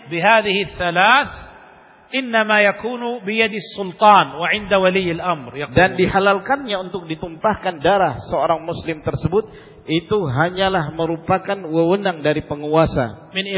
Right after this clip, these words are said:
Speaker 1: إقامة الحدود عليه كحد السرقة، كحد الزنا.
Speaker 2: Yaitu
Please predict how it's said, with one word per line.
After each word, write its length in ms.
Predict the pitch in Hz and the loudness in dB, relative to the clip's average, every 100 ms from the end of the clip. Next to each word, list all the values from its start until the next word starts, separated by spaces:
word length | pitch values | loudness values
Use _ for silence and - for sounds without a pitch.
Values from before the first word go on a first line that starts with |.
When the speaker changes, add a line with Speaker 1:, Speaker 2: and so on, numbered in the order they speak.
| - | 4
Speaker 1:
إقامة 400 | 202 190 180 180 | 6 6 2 -4
الحدود 520 | 160 170 175 214 214 | -6 -6 -4 -4 0
عليه 560 | 196 180 190 208 214 214 | 2 4 2 0 -4 -2
كحد 360 | 196 180 185 156 | -2 0 -2 -6
السرقة، 560 | 170 - 196 202 - 180 | -8 -4 -2 -2 -6 -6
كحد 320 | 185 151 196 160 | -2 0 -2 -4
الزنا. 440 | 170 143 196 208 233 - - - - | -10 -6 -4 -2 -2 -6 -20 -20 -4
Speaker 2:
Yaitu 340 | 139 165 170 | 2 2 2